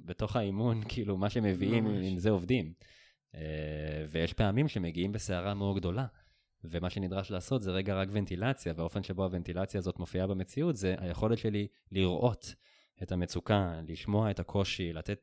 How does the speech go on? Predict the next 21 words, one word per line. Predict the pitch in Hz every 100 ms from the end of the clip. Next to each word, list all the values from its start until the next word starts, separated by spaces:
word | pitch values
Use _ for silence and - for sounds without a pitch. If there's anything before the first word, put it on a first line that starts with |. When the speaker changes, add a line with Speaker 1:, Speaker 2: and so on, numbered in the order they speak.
| -
Speaker 1:
תוקף | 110 - 90
ומקום | 85 85 - 120
למה | 95 92
שמישהו | 92 98 104
מרגיש, | 104 104 170 135
ואת | 87
אומרת, | 90 117 113
הרבה | 95 110
פעמים | 120 120 120
זה | 101
כמו | 117
מין | 113
פרדוקס | 110 90 92 160 -
כזה, | 185 127 95
שזה | 85 98
הדבר | 95 98
שאנחנו | 98 101 92
הכי | 87 107
צריכים | - 90 - 135 147
כשאנחנו | 107 90 90
בהישרדות, | 87 82 85 90 123